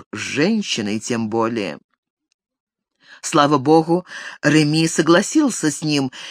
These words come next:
и решил идти прежним маршрутом. Солей еще помнила, какого страху натерпелась, когда они через тот пролив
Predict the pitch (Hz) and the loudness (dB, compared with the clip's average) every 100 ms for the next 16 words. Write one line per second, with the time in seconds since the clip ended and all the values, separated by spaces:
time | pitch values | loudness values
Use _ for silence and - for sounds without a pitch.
0 | - - - 233 247 - 339 - 233 - | -18 -2 4 4 4 6 6 6 2 0
1 | - 302 - 190 254 202 220 214 202 214 | 2 4 4 2 2 4 2 2 2 0
2 | - 127 131 120 113 113 - - - - | -2 -2 -2 -2 -4 -6 -12 -14 -10 0
3 | 233 233 240 214 - 247 247 262 233 185 | 4 4 4 2 0 0 2 4 4 4
4 | 165 156 147 - - 196 233 302 269 - | 4 4 4 -2 -2 0 4 4 2 -2
5 | - 247 220 170 160 156 160 - 165 156 | 0 2 2 2 -2 -2 -2 2 4 4
6 | - 156 156 160 160 196 202 - 160 151 | 0 -2 -2 -2 0 2 2 0 -2 -2
7 | - - 180 156 160 208 240 | -2 -2 -2 2 2 2 0